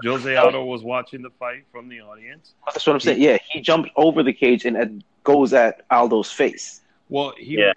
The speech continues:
Speaker 1: he didn't go at Aldo's face to hit Aldo. He just went
Speaker 2: Right.
Speaker 1: to Aldo's face to yell at Aldo to sell their fight.
Speaker 2: Exactly.
Speaker 1: Because it was a
Speaker 2: The
Speaker 1: foregone conclusion at that point that they were gonna end up fighting after that fight.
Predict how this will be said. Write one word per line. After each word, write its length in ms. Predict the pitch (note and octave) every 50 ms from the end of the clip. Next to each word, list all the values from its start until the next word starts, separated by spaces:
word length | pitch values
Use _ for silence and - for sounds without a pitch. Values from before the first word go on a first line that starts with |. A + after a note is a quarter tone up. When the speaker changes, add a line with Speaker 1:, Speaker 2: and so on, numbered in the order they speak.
| _
Speaker 1:
he 260 | _ - - D3 D#3
didn't 440 | D3+ C#3 D3 F3 F3 F3 E3 D#3 C#3+
go 260 | C#3+ C3+ C#3+ D3 C#3+
at 120 | C3+ B2+ -
Aldo's 340 | A2 B2+ C3 A#2+ A#2+ A#2 -
face 260 | - - A#2 A#2 - _
to 120 | - G3+
hit 280 | - - A#2+ A#2 - A2
Aldo. 380 | A2 G#2 G2 F#2+ G2+ G#2 G#2+ _
He 120 | - A#2 B2+
just 240 | B2+ C#3+ C#3 C3 B2+
went 200 | C3+ C3 C3+ D3+
Speaker 2:
Right. 280 | F#3 G3 C#3 C#3 A#2+
Speaker 1:
to 60 | -
Aldo's 360 | A2+ A#2+ A#2+ A#2+ A#2+ A#2+ A2+ -
face 340 | - - A#2 A#2 A2 -
to 180 | - - G#2+ G#2
yell 340 | G2 G2+ A2 A#2 B2+ C3+ C3+
at 140 | C3 A#2+ -
Aldo 340 | G2+ A2 A2 G#2+ A#2 A2+ A2
to 180 | G2 - A#2+
sell 400 | A#2 - - - B2 B2 B2 A2+
their 260 | G#2 G2+ A#2 A#2+ A#2+ A2+
fight. 360 | _ - A2 G#2 G2+ G2 - _ _ _ _ _ _ - C#3+ C3
Speaker 2:
Exactly. 680 | - - B2 B2 A#2+ A2 A#2+ B2+ G2+ E2+ E2 D#2+ - _ -
Speaker 1:
Because 200 | - - A#2 A#2
it 40 | C3+
was 160 | C#3+ D3 C3
a 60 | C3
Speaker 2:
The 140 | A#2 A2+ B2+
Speaker 1:
foregone 400 | B2+ C3 B2+ B2 B2+ B2 A#2+ A#2
conclusion 600 | - A#2+ A#2 G#2+ - C#3+ C#3+ C#3+ B2+ A#2 A#2 A2+ A2
at 140 | A2 G2+
that 240 | G2+ A2+ A2+ G#2 _
point 280 | B2 B2+ B2 A#2+ A2+ G#2+
that 160 | G#2+ G#2 F#2
they 100 | G#2 G#2
were 140 | G#2 G#2 G#2
gonna 180 | G#2 G2+ G2+
end 180 | G2 G2+ G2+ G2+
up 100 | G#2 G2 _ -
fighting 340 | A#2 A#2 A2 G#2 G#2+ G#2+
after 280 | G#2+ G#2 G2+ _ - G#2+
that 160 | G2+ G2 G2 -
fight. 260 | - B2 A#2 A2 G#2